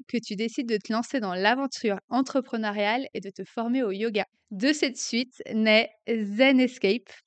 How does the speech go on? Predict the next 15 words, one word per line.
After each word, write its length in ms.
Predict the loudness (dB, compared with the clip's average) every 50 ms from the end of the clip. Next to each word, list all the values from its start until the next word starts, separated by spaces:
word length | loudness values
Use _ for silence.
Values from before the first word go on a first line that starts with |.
| _ _ _ _ _ _ _ _ _ -20 -20 -20 -14 -4 0
Et 80 | 2
avec 340 | 2 2 2 0 -2 -2 -2
Zen 280 | 0 2 4 4 6 4
Escape, 500 | 4 2 0 -2 0 0 0 -2 _ -20 _ _
tu 140 | -8 -8
proposes 420 | -6 -2 -4 -2 0 0 -2 -2 0
des 120 | -2 -2
séjours 520 | -2 0 -2 -2 -2 -2 -2 -4 -4 -4 -6 -10 _
détente, 640 | -14 -10 -2 2 2 2 2 2 -2 -2 -2 -2 -8 -14 -14 -10
nature, 720 | -2 2 4 4 4 4 0 -10 -6 -6 -6 -6 -8 -12 _ _ _ _ _ _ -8
yoga, 500 | -6 0 4 4 4 4 2 0 -2 -2 _ _ _ _ _ _ -20 -20 -20 -20 -20 _ _ -8
dont 120 | -4 -2
le 140 | 0 0 0
seul 340 | 0 -4 -2 2 2 2 2
objectif 680 | 0 0 0 -2 -2 _ -4 0 0 0 0 -2 -14